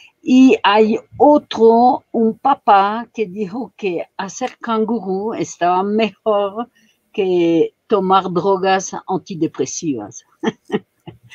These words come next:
Eso también me pareció algo, eh, interesante. Y cuando uno recorre las frases de los papas, descubre el impacto y la importancia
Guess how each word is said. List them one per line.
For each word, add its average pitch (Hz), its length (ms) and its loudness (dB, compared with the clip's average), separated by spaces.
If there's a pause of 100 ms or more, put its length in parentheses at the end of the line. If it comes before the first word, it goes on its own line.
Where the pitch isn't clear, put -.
(220)
Eso - 320 -4
también 190 500 2
me 165 140 -2
pareció 170 600 -4
algo, 156 640 -2 (600)
eh, 156 280 -2
interesante. 170 1000 -4
Y 156 560 -12
cuando 196 380 0
uno 240 480 2
recorre 214 540 2
las 202 260 -2
frases 190 540 -8
de 156 400 -2 (320)
los 190 300 -6
papas, 180 600 2
descubre 170 600 -2
el 175 140 0
impacto 190 800 -2
y 190 80 -4
la 156 220 -2
importancia 170 1200 -6